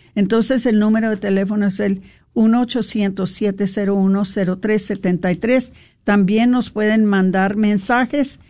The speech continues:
por medio de Facebook. Eh, creo que también pueden entrar mensaje-, mensajes por los otras, las otras plataformas, que, eh, creo que Patricia está al tanto de los mensajes que están entrando.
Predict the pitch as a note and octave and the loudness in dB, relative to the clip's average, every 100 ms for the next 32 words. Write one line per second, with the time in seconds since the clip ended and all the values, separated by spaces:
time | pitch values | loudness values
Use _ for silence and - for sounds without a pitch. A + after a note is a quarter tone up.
0 | _ _ - A#3 A#3+ A#3+ A#3+ B3 B3+ A#3+ | _ _ -2 2 2 2 2 2 2 2
1 | C4 C4+ B3+ - A3+ F#3+ A3 G#3+ A3 - | 2 2 0 -2 -4 0 2 2 0 -2
2 | A3+ A3 G3 F#3 G3+ D3+ - - _ _ | 0 2 2 0 -2 -2 -8 -20 _ _
3 | - - _ - F#3+ F#3+ F#3+ G3 F#3+ F#3+ | -20 -20 _ 0 2 2 2 0 0 -2
4 | - _ _ B3 C4 D4 D#4+ D#4+ D#4+ B3 | -8 _ _ 0 2 2 2 0 -4 -2
5 | A3+ G#3+ G3+ G#3+ G3 F#3+ G#3+ G#3+ A#3+ A#3+ | 0 0 0 0 0 2 0 0 0 0
6 | G#3 G3 G3 G#3 G3 G3+ F#3+ - - F#3+ | 0 0 0 0 -2 -2 -2 -4 -2 -2
7 | F#3 G3 G3+ G3 G3 F#3+ G3+ F#3+ G3 - | 0 -2 -2 -2 -4 -2 -4 -4 -6 -6
8 | - _ - F#3+ G#3 G3 G3+ G3 - G3 | -16 _ -6 -2 0 0 -2 -4 -2 -2
9 | F#3 F#3+ A#3+ C#4+ B3+ G3 F#3+ - _ _ | 0 -2 0 2 2 2 -2 -8 _ _
10 | _ - G#3 G3 G3 G3 - G3 F3 F3 | _ -2 0 2 2 0 -2 0 0 0
11 | E3+ F3 - - - G3+ G3 G3+ G3 F#3+ | 0 -2 -6 -10 -4 -2 0 -2 -2 -2
12 | G3+ G3 G#3 G#3 G3 F#3+ - F#3+ F3+ F#3+ | 0 -2 0 -2 0 -2 -2 0 0 0
13 | F#3+ G3 F3+ F#3+ A#3+ A#3+ F#3 F#3+ F3+ - | 0 0 0 0 0 0 0 -2 -4 -2
14 | F3+ F#3 F#3+ F#3+ - F#3 F#3+ G3+ B3 A3+ | -2 -4 -6 -8 -2 0 0 0 0 0